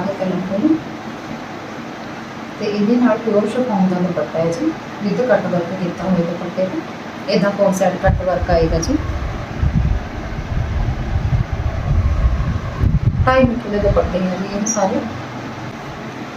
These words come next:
ਹਾਂਜੀ, ਮਸਟਰਡ ਕਲਰ, ਫਲਾਵਰ, ਛੋਟੀ ਬੁੱਟੀਆਂ ਪਾਈ ਹੋਈਆਂ ਜੀ।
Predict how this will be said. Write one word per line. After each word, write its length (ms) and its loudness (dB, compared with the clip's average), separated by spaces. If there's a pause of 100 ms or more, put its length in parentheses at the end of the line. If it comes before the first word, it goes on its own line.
(180)
ਹਾਂਜੀ, 260 6
ਮਸਟਰਡ 500 2
ਕਲਰ, 260 2 (1000)
ਫਲਾਵਰ, 440 2
ਛੋਟੀ 260 6
ਬੁੱਟੀਆਂ 340 4
ਪਾਈ 240 6
ਹੋਈਆਂ 280 6
ਜੀ। 80 0